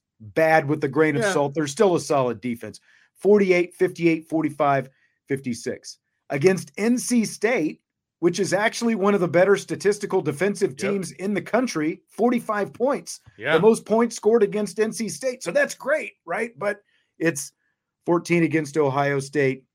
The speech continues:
Speaker 1: twenty-three against Clemson, twenty against Louisville. And I kinda went back and looked at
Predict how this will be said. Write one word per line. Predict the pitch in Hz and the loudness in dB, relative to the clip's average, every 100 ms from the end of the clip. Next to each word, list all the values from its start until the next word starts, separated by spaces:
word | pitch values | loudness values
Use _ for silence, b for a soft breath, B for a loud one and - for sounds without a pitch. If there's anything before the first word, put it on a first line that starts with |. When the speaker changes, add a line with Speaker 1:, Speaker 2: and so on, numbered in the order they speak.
| _ _ _ | _ _ _
Speaker 1:
twenty-three | 160 160 147 156 143 | -6 -6 -4 -4 -2
against | 135 120 - | -4 -6 -6
Clemson, | 147 131 117 120 107 _ _ _ | -4 -4 -6 -8 -10 _ _ _
twenty | - 160 143 127 | -6 -2 0 0
against | 127 113 117 | -2 -6 -4
Louisville. | 123 120 95 92 - 127 | -2 -2 -4 -14 -14 -4
And | 143 | -2
I | 139 | 0
kinda | 165 160 | 0 0
went | 139 170 135 | 2 -2 0
back | 156 151 143 - | -2 0 -4 -8
and | 131 135 | -2 0
looked | 160 - | 0 0
at | 143 - | -2 -2